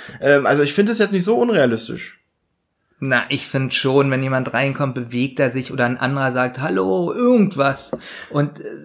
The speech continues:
Speaker 2: das, das nervt mich. Das ist in den neuen Folgen wirklich viel, viel besser, dass die
Speaker 1: Okay.
Speaker 2: anderen auch Aktionen haben oder man hört Geräusche oder jemand setzt sich auf den Stuhl oder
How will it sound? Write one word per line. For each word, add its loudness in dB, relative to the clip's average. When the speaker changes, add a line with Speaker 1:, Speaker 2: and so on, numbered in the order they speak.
Speaker 2:
das, -16
das -12
nervt -6
mich. -8
Das -4
ist -6
in -2
den -2
neuen 0
Folgen 0
wirklich 2
viel, -2
viel -4
besser, 4
dass -2
die -4
Speaker 1:
Okay. -
Speaker 2:
anderen 2
auch 0
Aktionen -2
haben -2
oder -2
man -2
hört 2
Geräusche 2
oder 2
jemand -2
setzt -10
sich -4
auf -2
den -8
Stuhl 2
oder 0